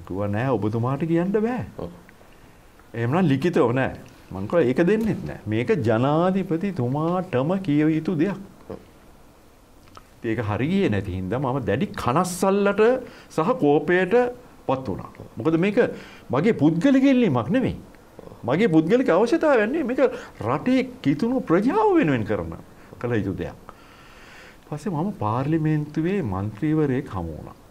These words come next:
Speaker 1: මම දන්න හමු වෙලා කිව්වා "අනේ මට ජනාධිපතිතුමා හමු වෙන්න අවස්ථාවක් හදලා දෙන්න. මෙන්න මෙහෙමයි වුණේ දැන් දවස්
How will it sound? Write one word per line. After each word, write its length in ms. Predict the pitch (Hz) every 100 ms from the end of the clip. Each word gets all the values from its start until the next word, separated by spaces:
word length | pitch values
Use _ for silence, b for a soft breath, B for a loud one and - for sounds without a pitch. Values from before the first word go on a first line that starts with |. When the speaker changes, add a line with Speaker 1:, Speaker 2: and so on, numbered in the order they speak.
| - - - - -
Speaker 1:
මම 160 | 95 85
දන්න 260 | 87 92
හමු 220 | 104 90
වෙලා 220 | 87 87 87
කිව්වා 320 | 90 110 113
"අනේ 240 | 85 - 107 87
මට 240 | 85 - 175 170
ජනාධිපතිතුමා 1000 | 98 92 110 160 175 175 175 175 170 190
හමු 240 | 127 113
වෙන්න 220 | 165 185
අවස්ථාවක් 560 | 185 180 175 185 175 175
හදලා 240 | 170 170
දෙන්න. 180 | 170 165 - - B B B B B - -
මෙන්න 320 | 110 151 151
මෙහෙමයි 560 | 123 139 156 196 190 196 - - -
වුණේ 460 | 104 147 110 139
දැන් 180 | 131 143
දවස් 300 | 117 143 185